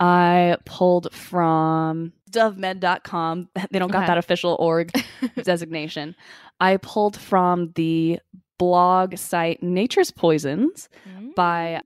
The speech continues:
Speaker 1: Justin Brower, who is a doctor in chemistry, but also a forensic toxicologist. Fantastic blog. I
Speaker 2: Cool.
Speaker 1: sent it to Rini the other day and was just
Speaker 2: So
Speaker 1: like, "Oh
Speaker 2: cool.
Speaker 1: my God, this is a, a wealth of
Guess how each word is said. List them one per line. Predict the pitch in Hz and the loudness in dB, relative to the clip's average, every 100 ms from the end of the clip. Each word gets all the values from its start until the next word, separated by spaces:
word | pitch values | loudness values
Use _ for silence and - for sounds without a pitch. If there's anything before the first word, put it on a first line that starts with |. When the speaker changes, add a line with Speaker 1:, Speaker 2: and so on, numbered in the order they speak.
| 175 | -6
Speaker 1:
Justin | 190 185 - 190 | -4 -4 -4 -6
Brower, | 170 165 143 147 156 | -4 -2 -2 -2 -4
who | 165 - 175 160 - - | -4 0 2 2 0 2
is | 170 156 | 2 4
a | 160 147 147 151 151 - - - - - - _ _ _ _ | 0 2 0 -2 -4 -10 -20 -20 -20 -20 -20 _ _ _ _
doctor | 196 214 - 202 190 | 0 0 0 -2 0
in | 170 175 165 | -2 -4 -4
chemistry, | - 269 349 - 190 175 | -2 -2 -2 -2 -2 -2
but | 175 180 | 0 0
also | 175 190 175 | 0 0 0
a | |
forensic | 175 175 170 | 0 -2 -2
toxicologist. | - 165 - 175 160 160 151 | -4 -4 -2 0 2 2 -2
Fantastic | 190 170 - 185 - 170 | -2 -4 -2 -2 -2 -2
blog. | 160 160 | 0 0
I | |
Speaker 2:
Cool. | 156 | 0
Speaker 1:
sent | 190 175 | -2 -2
it | - | 0
to | |
Rini | 180 165 160 156 | 2 2 4 2
the | 156 | 2
other | 151 151 | 2 0
day | 143 143 | 0 0
and | 160 | 0
was | 165 - | 0 0
just | 151 | -2
Speaker 2:
So | 143 | -2
Speaker 1:
like, | 143 - | -4 -4
"Oh | |
Speaker 2:
cool. | 185 | -4
Speaker 1:
my | 175 | -4
God, | 139 156 147 | 0 0 0
this | 156 160 | -2 -4
is | 151 - | -4 -4
a, | 151 147 143 - _ _ _ _ - | -2 0 -2 -6 _ _ _ _ -6
a | 156 139 - | -6 -6 -4
wealth | 165 170 156 170 165 | 0 2 2 2 0
of | 139 160 | -4 -6